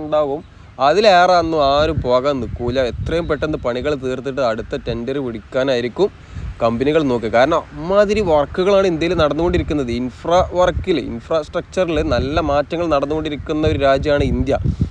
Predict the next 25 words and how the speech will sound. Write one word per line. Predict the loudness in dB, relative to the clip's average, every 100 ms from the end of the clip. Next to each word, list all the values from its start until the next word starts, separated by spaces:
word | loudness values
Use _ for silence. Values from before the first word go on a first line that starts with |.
| 0
ഒരുപാട് | -2 4 6 8 6 2
റോഡുകളുടെ | 0 -2 0 0 0 2
പണി | 0 2
നടക്കുന്നുണ്ട്, | 0 0 -2 -4 -2 -2
ഒരുപാട് | -2 0 2 0 -2
റോഡുകളുടെ | -4 -2 -2 -2 -2 -4 0
പണി | 0 0 -2 -8 -14 -6
ഇനി | -2 0 2
വരാനുണ്ട്. | 4 6 6 4 0 0 0
ഈ | 2
ഒരു | 2 0
ഇലക്ഷൻ | -2 -4 -4 -2
സമയത്ത് | -2 -2 -4 -4 0
പല | 2 2 0 -2 -6 -14 -12 -12 -12 -4 0
സംസ്ഥാനത്തിനും | 0 0 4 4 4 2 0 2 0
ഒരുപാട് | 0 2 6 8 8 6 4 0
ഫണ്ട് | 2 2 2 2 2
അനുവദിച്ച് | 2 -2 -4 -6 -4
കൊടുത്തിട്ടുണ്ട്. | -2 -4 -8 -4 -2
നാഷണൽ | -2 -2 -4 -2
ഹൈവേ | 0 2
ആറ് | 2 -2
വരിയാക്കുന്നതിന്, | 0 0 -2 -6 -6 -4 -6
എക്സ്പ്രസ് | -6 -8 -6 -4
ഹൈവേ | -4 -2